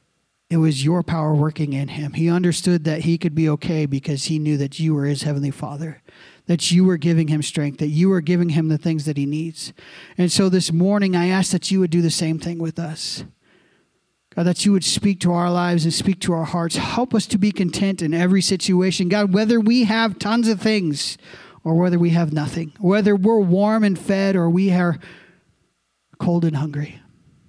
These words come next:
help us to be content through your power. And God, as we're thinking about the blessings that you've given us, God, just keep revealing things to us. Reveal things to our hearts and to our lives that say, "Hey, man,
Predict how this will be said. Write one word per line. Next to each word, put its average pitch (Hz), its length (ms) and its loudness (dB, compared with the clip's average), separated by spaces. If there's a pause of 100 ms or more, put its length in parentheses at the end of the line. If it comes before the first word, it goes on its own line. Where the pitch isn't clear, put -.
(120)
help - 240 -6
us 185 120 -2
to 175 100 -6
be 170 100 0
content 160 460 -6
through 151 160 -4
your 147 160 -2
power. 135 420 -10 (920)
And 135 140 -6
God, 160 380 -2 (360)
as 151 160 0
we're 175 140 4
thinking 185 320 -2
about 165 220 0
the 160 80 -4
blessings 156 480 -2
that 160 180 -4
you've 147 140 0
given 135 240 -2
us, - 380 -10 (1500)
God, 170 240 0
just 160 160 -2
keep 185 180 2
revealing 151 420 2
things 131 300 -4
to 127 120 -4
us. - 340 -12 (1300)
Reveal 170 320 2
things 175 320 -2
to 170 140 -2
our 156 80 -4
hearts 160 360 -4
and 160 120 -4
to 165 100 0
our 151 100 0
lives 151 300 0
that 147 80 -2
say, 156 180 -2
"Hey, 151 160 0
man, 143 320 -2